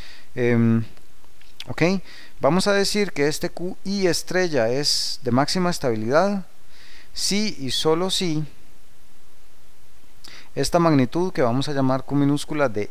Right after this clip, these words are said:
I, donde I es prácticamente el, el,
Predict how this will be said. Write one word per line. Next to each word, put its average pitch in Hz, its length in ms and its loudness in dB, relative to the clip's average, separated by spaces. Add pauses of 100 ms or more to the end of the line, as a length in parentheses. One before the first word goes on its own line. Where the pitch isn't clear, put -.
I, 170 300 -4 (1080)
donde 117 300 0
I 139 160 -2
es 151 100 0
prácticamente 135 880 0
el, 101 220 -2
el, 95 500 -2